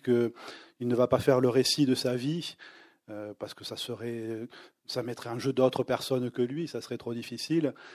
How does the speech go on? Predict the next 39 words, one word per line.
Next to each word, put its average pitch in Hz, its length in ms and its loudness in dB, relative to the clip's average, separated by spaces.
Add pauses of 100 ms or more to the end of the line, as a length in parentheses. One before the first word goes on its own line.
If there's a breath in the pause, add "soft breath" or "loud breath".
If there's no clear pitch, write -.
(220 loud breath)
mais 135 160 4
qu'il 131 220 -4
va, 143 300 12
euh, 123 240 8
essayer 135 540 6
de 127 120 8
retrouver 139 640 8
le 127 100 8
reflet 135 380 6
de 123 80 2
sa 123 180 -2
vie 143 200 -2
dans 131 120 4
les 123 160 2
livres 131 340 2
qui 127 100 -4
ont 117 80 -2
compté 120 260 -2
pour 113 240 -2
lui, 143 260 2 (840)
d'essayer 123 260 -2
de 120 60 -2
retrouver, 131 640 2
euh, 113 100 -2 (500 loud breath)
les, 113 200 -8
les 123 160 -6
visages, 131 640 6
euh, 120 260 0
successifs, 135 920 -4
euh, 117 100 0 (440 loud breath)
avec 120 260 -4
lesquels 127 380 2
il 117 80 -10
s'est, 131 260 4
euh, 120 100 6
penché 135 420 2
sur 131 200 2
ses 120 160 0
livres. 127 520 0